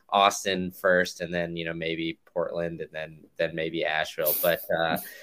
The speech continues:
<laughs> yeah, I mean, so, um, I, I think, uh, you know,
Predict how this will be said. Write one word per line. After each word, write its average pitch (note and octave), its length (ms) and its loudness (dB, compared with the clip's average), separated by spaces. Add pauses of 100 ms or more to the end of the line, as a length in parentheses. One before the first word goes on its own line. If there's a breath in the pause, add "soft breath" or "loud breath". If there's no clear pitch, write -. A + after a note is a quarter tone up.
<laughs> - 300 -20
yeah, C3 480 12
I A2+ 140 10
mean, A#2+ 300 6
so, C3 340 12
um, A#2+ 480 10 (220)
I, C3+ 240 12
I B2 100 10
think, G#3 380 4 (120)
uh, D#3+ 300 8
you E3 140 2
know, D3+ 100 4